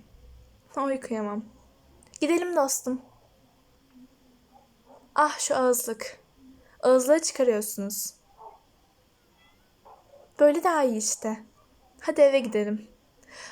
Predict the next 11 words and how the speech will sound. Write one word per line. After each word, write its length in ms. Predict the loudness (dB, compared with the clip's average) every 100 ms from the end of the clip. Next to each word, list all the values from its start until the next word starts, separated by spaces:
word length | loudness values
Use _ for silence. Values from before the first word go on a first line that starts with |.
| -18 -14
Çıkışa 280 | -10 -6 4
doğru 220 | 6 6
yöneldiğiniz 580 | 2 2 0 -2 -6 -4
an 280 | -2 0 2
Bob 160 | 2
sizi 240 | 0 0 4
yakalıyor. 500 | 4 2 -2 -2 -6 -12 _ _ _ -20 -20 _ _ _ _ _ _ _ _ _ _ _ -4 2
Bekleyin. 520 | 2 2 0 -2 -4 -12 _ _ _ _ _ _ _ _ _ _ _ _ _ _ _ _ _ -20 -20 -20 _ _
Arkadaşım, 600 | -6 -2 0 0 0 -2 -2
anlaştık 560 | -2 0 -2 -4 -4
ya. 200 | -4 -4